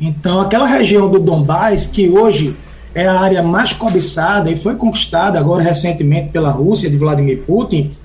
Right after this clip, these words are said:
essa área já estava no conflito porque havia um cessar-fogo, eh, aconteciam negociações,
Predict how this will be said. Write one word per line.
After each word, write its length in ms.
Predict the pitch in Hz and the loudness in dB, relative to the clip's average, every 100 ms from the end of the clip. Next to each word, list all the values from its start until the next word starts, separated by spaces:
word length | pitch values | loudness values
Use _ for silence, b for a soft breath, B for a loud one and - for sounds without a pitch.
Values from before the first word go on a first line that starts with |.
| - | -4
essa 260 | 214 226 - | -2 0 0
área 240 | 247 302 | 0 0
já 200 | 233 294 | 0 0
estava 500 | 392 - 196 247 277 | 0 0 0 0 2
no 100 | 247 | 0
conflito 600 | 214 196 147 185 262 285 | 2 0 2 0 0 -2
porque 580 | 233 294 233 - 269 269 B B B B | -4 -2 -2 0 -2 -2 B B B B
havia 520 | - 277 165 285 320 302 | 0 2 4 4 4 4
um 340 | 294 269 220 | 4 4 2
cessar-fogo, 1000 | 196 220 - 190 147 175 202 247 277 285 - B B B | 2 0 0 -2 -2 0 2 2 0 -2 -6 B B B
eh, 240 | 190 196 202 | -2 0 0
aconteciam 720 | 220 247 254 240 - 269 294 247 | -2 0 0 0 0 2 2 2
negociações, 1120 | 240 202 220 - 196 214 214 208 262 - | 2 2 0 0 0 0 0 -2 -2 -4